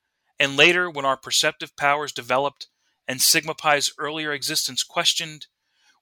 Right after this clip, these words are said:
we realize that it must have come from somewhere. Probably it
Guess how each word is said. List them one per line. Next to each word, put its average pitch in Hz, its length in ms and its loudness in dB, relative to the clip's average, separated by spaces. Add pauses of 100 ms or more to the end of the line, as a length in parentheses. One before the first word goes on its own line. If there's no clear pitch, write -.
we 151 80 -6
realize 175 480 4
that 135 140 4
it 127 80 -4
must 135 360 2
have 165 200 -2
come 147 220 -4
from 143 200 -8
somewhere. 123 720 -2 (640)
Probably 160 1000 4 (300)
it 147 240 8